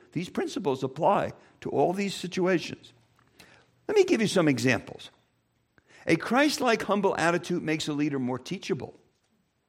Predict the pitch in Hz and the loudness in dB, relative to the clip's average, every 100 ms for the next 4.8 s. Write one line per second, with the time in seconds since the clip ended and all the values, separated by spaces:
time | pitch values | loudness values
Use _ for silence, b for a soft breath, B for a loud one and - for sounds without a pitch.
0 | _ b b b 131 156 147 156 - 185 | _ b b b 6 6 6 2 4 4
1 | 233 - 180 107 92 - _ _ _ _ | 4 2 -2 0 -4 -6 _ _ _ _
2 | _ b b - 151 180 185 180 - 262 | _ b b 2 6 8 6 4 4 4
3 | - 147 - 147 147 131 - - 202 208 | 2 -4 -2 -4 -4 -6 -6 2 2 2
4 | 160 123 - 196 247 170 117 | -8 -8 -4 -4 -4 -8 -8